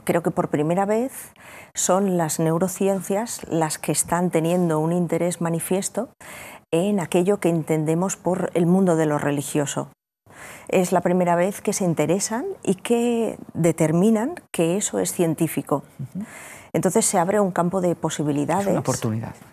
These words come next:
Speaker 1: Sí, sí, sí, totalmente. Es un campo totalmente nuevo a explorar,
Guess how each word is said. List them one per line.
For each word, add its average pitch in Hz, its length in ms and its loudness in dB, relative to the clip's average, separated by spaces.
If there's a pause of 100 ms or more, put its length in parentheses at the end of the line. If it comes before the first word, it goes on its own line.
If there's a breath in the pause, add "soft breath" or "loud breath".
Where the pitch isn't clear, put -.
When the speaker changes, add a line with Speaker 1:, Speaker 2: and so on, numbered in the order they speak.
Speaker 1:
Sí, 240 260 4 (180)
sí, - 180 2
sí, 214 140 2
totalmente. 180 800 0 (400)
Es - 260 -2 (460 loud breath)
un 208 120 6
campo 202 340 4
totalmente 180 640 2
nuevo 185 400 0
a 165 40 -2
explorar, 165 540 -2